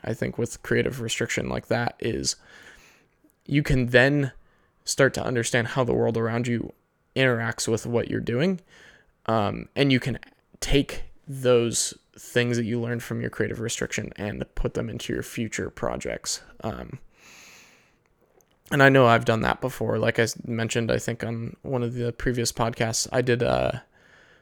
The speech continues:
a challenge in, in the month of August every year where I, you know, create one thing a day and post it on the internet. And last year I did, um, sixteen bar loops of songs, and one of them turned into a full track. Uh, it's called Ghost. You can find it on my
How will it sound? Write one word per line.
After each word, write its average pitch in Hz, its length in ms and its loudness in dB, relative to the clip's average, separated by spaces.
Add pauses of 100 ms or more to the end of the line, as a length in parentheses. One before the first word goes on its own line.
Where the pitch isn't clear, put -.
(200)
a - 60 -2
challenge 123 480 2
in, 113 240 -4 (160)
in 135 120 0
the 117 60 2
month 113 200 2
of 120 80 -8
August 113 300 2
every 117 180 0
year 110 180 0
where 113 160 2
I, 107 120 0 (220)
you - 140 -8
know, - 100 -6
create 113 420 -4 (260)
one 120 260 2
thing 117 200 -2
a 113 40 -2
day 113 180 0
and 113 120 -2
post - 240 -2
it - 60 -4
on 113 100 -2
the - 80 -4
internet. 87 480 -4
And 123 160 -2
last 117 260 0
year 117 120 2
I 113 40 0
did, 117 300 -2 (600)
um, 110 520 -2 (120)
sixteen - 460 0
bar 110 180 2
loops 113 320 -2
of - 100 -6
songs, 117 460 -4 (140)
and 117 320 -4
one 131 200 0
of 135 100 4
them 127 140 2
turned 131 220 0
into 127 200 0
a 120 60 2
full 117 200 -6
track. - 500 -4 (180)
Uh, 123 60 -2
it's 120 180 -4
called - 280 2
Ghost. - 380 -2
You 123 140 -2
can 120 140 -6
find 123 240 -2
it 127 160 -2
on 120 180 -6
my 117 240 -4